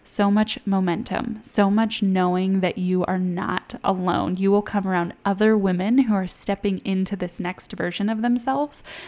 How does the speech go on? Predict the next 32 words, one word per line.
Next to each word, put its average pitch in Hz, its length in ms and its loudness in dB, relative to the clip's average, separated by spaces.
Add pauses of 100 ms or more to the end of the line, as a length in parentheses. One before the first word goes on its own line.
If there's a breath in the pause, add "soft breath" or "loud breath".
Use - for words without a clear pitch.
(120 loud breath)
Some 254 240 2
of 285 140 4
them 240 360 2
are 208 140 2
working 202 400 0
on 202 220 0
things 208 340 0
as 202 100 0
simple 202 460 -2
as 190 420 -2 (440 loud breath)
taking 247 380 0
themselves 233 440 0
out 220 200 -4
to 220 140 0
really 202 440 2
nice 190 400 0
dinners 202 520 0
and 190 120 -2
having 196 320 -2
their 240 100 0
phone 208 320 0
tucked - 260 -6
away 175 220 -2
and 170 100 -6
not 180 220 -4
worrying 196 340 0
about 175 240 -2
what 180 140 -2
other 170 160 -4
people 170 300 -6
will - 80 -2
think. - 420 -6